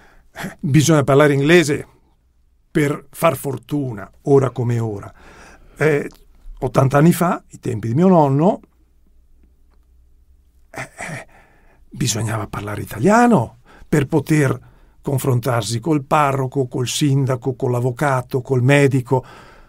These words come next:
Uno che parla vernacolo è considerato l'ultimo imbecille e quindi ecco che adesso, siccome, diciamo così, eh, da, da, da, dai valori fondamentali che sono quelli del,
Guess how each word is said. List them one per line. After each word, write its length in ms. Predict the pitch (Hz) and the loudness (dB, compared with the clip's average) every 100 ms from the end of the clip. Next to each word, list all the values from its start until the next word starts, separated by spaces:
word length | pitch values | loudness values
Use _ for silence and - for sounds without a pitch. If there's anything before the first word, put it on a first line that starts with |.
| - | -2
Uno 220 | 320 165 101 | 2 2 0
che 140 | - | -8
parla 320 | - 131 127 | -2 0 0
vernacolo 640 | 151 220 110 117 135 277 180 | 0 0 -2 -8 -4 -4 -4
è 40 | |
considerato 720 | - - 120 107 113 117 113 104 | -6 -10 -10 -6 -6 -6 -10 -12
l'ultimo 680 | 110 104 107 113 101 107 | -12 -12 -10 -10 -10 -10
imbecille 640 | 104 165 185 294 269 110 87 - _ - | -4 -2 4 6 6 4 -6 -18 _ -4
e 140 | 127 | -2
quindi 560 | 151 156 139 170 277 - _ _ _ _ | 2 2 4 2 0 -6 _ _ _ _
ecco 300 | 214 - 147 | 0 0 -4
che 160 | 151 | -2
adesso, 420 | 143 175 147 - 117 | 2 2 2 -2 -4
siccome, 440 | 147 180 139 - _ _ _ _ _ _ | 0 0 0 -6 _ _ _ _ _ _
diciamo 460 | 156 143 160 160 139 | -8 -6 -2 -2 0
così, 320 | 156 143 - | -2 -2 -6
eh, 540 | - 175 143 123 - _ _ _ | -12 -12 -10 -12 -16 _ _ _
da, 240 | 170 147 | -4 -2
da, 220 | 139 143 - | 0 -2 -2
da, 200 | 143 - | -6 -6
dai 220 | 147 143 | 2 4
valori 360 | 143 170 214 208 | 6 6 6 4
fondamentali 880 | 185 170 170 165 185 202 151 123 117 | 0 -2 -2 -2 2 4 2 -2 -10
che 120 | 120 | -12
sono 260 | 143 135 | -8 -8
quelli 340 | 123 151 143 131 | -4 -4 -2 -2
del, 240 | 131 123 | -2 -4